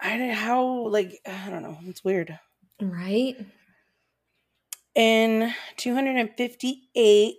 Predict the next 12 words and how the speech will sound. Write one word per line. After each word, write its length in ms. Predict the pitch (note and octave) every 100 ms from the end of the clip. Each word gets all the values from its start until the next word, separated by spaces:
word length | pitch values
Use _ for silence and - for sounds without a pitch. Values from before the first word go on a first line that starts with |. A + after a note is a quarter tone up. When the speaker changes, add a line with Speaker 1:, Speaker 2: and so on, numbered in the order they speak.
| _ A#3
Speaker 1:
the 60 |
year 340 | G#3 G3+ B3+ A#3+
two 120 | A3+
hundred 220 | A3 G#3+
fifty-eight, 420 | G#3+ A3 G3 G3 F#3+ -
<sighs> 100 | -
I'm 80 | F3+
gonna 100 | F3+
keep 200 | - -
doing 160 | -
that 120 | - -
shit. 220 | B3